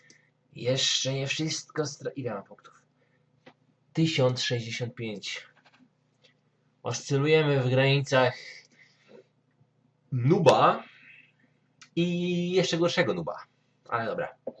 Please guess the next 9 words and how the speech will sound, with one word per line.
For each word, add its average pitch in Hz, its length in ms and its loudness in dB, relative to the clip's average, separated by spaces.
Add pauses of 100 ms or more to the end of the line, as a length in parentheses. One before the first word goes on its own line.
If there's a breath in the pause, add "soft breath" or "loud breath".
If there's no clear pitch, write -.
(960 loud breath)
O 143 280 8
tak! 147 500 8 (420)
O 170 280 8
tak! 120 520 8 (2500)
Taki 131 280 0
chęt 160 220 4
mi 160 80 -4
się 160 100 -2
podoba. - 600 -2